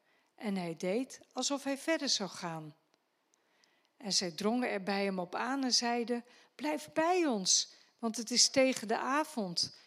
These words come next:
en de dag is gedaald." En hij ging naar binnen om bij hen te blijven. En het gebeurde, toen hij met hen aan tafel aanlag,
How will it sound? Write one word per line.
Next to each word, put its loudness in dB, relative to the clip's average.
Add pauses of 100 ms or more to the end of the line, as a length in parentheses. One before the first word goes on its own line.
(140)
en -2
de -2
dag 2
is 4
gedaald." 0 (880)
En -6
hij 0
ging 0
naar 0
binnen 2 (120)
om 2
bij 4
hen -2
te -6
blijven. -8 (1700)
En 2
het 0
gebeurde, 2
toen 0
hij 2
met -2
hen 0
aan -4
tafel 2
aanlag, -6